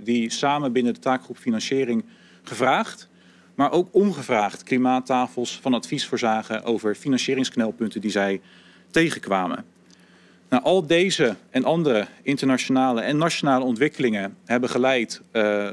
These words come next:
tot de publicatie van de eerste voortgangsrapportage, eh, klimaatcommitment. Ik zal even kort doorklikken. Dan kunnen jullie ook goed zien wat we hebben beloofd om te gaan doen, eh, binnen het klimaatcommitment. Het eerste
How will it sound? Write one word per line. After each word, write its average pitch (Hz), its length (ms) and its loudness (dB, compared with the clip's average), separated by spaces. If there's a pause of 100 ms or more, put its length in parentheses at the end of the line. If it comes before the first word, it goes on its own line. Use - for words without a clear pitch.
(120)
tot - 420 -2
de 117 140 -6
publicatie 127 840 -2
van 110 360 -2
de 107 360 0
eerste 170 340 -2
voortgangsrapportage, 107 1120 -4 (440)
eh, 95 200 -6 (120)
klimaatcommitment. 135 1500 -2
Ik 120 120 -10
zal 113 180 -6
even 117 220 -4
kort 123 260 -2
doorklikken. 135 600 -2 (420)
Dan 113 80 -10
kunnen 120 200 2
jullie 120 140 2
ook 117 140 -2
goed - 160 -8
zien 117 200 -2
wat 110 140 -2
we 117 60 -2
hebben 110 180 2
beloofd 135 440 0
om 131 80 -4
te 123 80 -12
gaan 120 220 0
doen, 175 340 0
eh, 135 340 -2 (120)
binnen 135 280 0
het 127 120 -2
klimaatcommitment. 120 920 0 (880)
Het - 200 -4
eerste 175 440 2